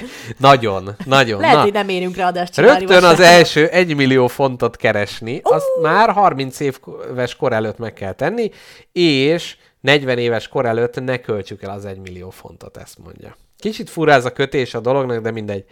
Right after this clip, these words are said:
Speaker 1: Azt mondja, ö, kirúgatni magad a munkahelyedről.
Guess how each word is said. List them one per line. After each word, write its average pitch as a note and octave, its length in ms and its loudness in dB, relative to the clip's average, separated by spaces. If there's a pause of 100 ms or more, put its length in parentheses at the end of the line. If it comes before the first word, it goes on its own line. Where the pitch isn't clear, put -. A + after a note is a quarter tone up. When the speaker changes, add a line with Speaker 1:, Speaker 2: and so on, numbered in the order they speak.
(300)
Speaker 1:
Azt D#3 260 -4
mondja, B2+ 500 0 (280)
ö, A2 420 0
kirúgatni B2+ 600 -2
magad C3 460 -2
a A2+ 100 -8
munkahelyedről. G2 960 -12